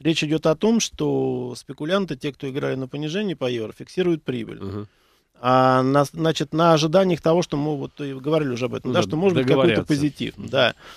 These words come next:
Speaker 1: Если нет, на следующей неделе мы увидим, а, медвежью атаку на уровне один двадцать восемь.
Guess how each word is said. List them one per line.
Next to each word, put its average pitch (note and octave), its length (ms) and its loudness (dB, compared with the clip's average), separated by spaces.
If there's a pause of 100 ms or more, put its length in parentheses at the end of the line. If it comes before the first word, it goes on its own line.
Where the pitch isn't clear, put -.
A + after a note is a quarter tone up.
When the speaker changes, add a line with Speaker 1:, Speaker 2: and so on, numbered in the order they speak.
(160)
Speaker 1:
Если F#3+ 360 4
нет, A3+ 320 4
на D3+ 120 6
следующей E3 360 0
неделе E3+ 360 0
мы D#3 180 -4
увидим, D#3 500 -6
а, C3 260 -10
медвежью C#3+ 440 -4
атаку E3 300 -2
на C3+ 140 -4
уровне D3 340 -8
один C#3 200 -8
двадцать C3 360 -10
восемь. A#2+ 340 -14